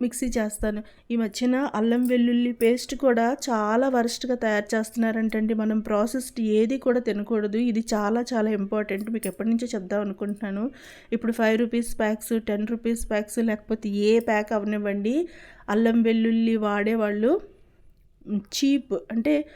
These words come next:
బ్యాడ్ స్మెల్ వస్తుంది చూడండి అల్లం, ఏమాత్రం కుళ్ళిపోయినా అలాంటి అల్లము, నాసి రకం వెల్లుల్లిపాయలు ఇలాంటివన్నీ కూడా వాడేసి, మ్,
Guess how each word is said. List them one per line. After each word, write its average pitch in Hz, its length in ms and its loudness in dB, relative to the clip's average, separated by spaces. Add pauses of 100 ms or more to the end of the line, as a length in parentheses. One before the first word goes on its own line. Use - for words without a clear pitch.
(300)
బ్యాడ్ 240 380 4
స్మెల్ 285 300 2
వస్తుంది 302 400 2
చూడండి 277 380 0
అల్లం, 254 320 2 (1040)
ఏమాత్రం 247 540 2
కుళ్ళిపోయినా 247 640 2
అలాంటి 226 400 2
అల్లము, 208 560 0 (240)
నాసి 214 640 0
రకం 226 320 0
వెల్లుల్లిపాయలు 208 720 0
ఇలాంటివన్నీ 214 680 -2
కూడా 226 220 -2
వాడేసి, 220 760 0 (520)
మ్, 202 540 -2